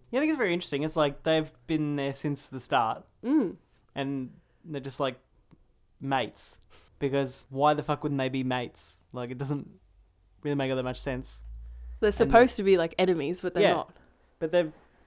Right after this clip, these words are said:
Speaker 1: they were the only ones. So there's just, like, they were there since the start. There's only h-,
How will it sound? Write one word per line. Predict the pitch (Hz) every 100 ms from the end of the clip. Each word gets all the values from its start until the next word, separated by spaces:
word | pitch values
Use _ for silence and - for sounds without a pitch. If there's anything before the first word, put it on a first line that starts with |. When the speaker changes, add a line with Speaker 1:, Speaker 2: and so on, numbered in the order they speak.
| _ _ _ _ -
Speaker 1:
they | 175
were | 196
the | 190
only | 185 185 180
ones. | 170 151 123
So | 143
there's | 147
just, | 160 156
like, | 165 151 - _
they | - 160
were | 160
there | 175 170
since | 175 165
the | 143
start. | - 147 139
There's | 143
only | 147
h-, | 135 -